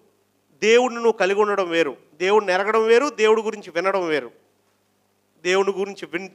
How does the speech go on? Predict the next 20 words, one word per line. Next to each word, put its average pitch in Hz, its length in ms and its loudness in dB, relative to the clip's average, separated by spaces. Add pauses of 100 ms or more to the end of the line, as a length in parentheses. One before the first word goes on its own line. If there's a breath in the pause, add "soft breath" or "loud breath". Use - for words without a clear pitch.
(120)
విన్నంత 190 320 -6
మాత్రాన 190 540 -4
నీకు 180 480 -10 (960)
దేవుడు 180 340 2
కృప 180 300 -2 (1160)
లేకపోతే 180 300 -4
ఆయన 165 400 0
కృ-, 165 300 -10
కరుణ 175 360 0
అంతా 180 300 -2
నీకు 175 200 -6
తోడుగుందని 180 520 -4
అనుకోవద్దు. 160 500 -6 (1400)
ఇంకా 185 420 2
ఇక్కడికి 180 340 -4
వచ్చి 170 180 -6
కూడా 202 200 0
దేవుడిని 185 340 -4
ఎరగకుండా 190 380 -4
బ్రతుకుతున్నావేమో, 175 920 -4